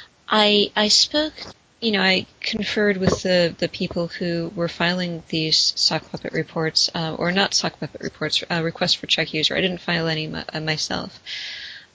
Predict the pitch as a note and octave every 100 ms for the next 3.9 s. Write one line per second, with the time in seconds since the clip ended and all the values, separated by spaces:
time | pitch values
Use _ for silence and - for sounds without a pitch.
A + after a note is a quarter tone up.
0 | _ G3+ G3+ G#3+ C4 C#4 C4 G#3+ G#3+ G3
1 | F#3+ - - - F3 - F3 - F3+ -
2 | F3+ E3+ E3 E3 - - E3+ - - -
3 | F3 - E3 - E3 D#3 D3 D#3+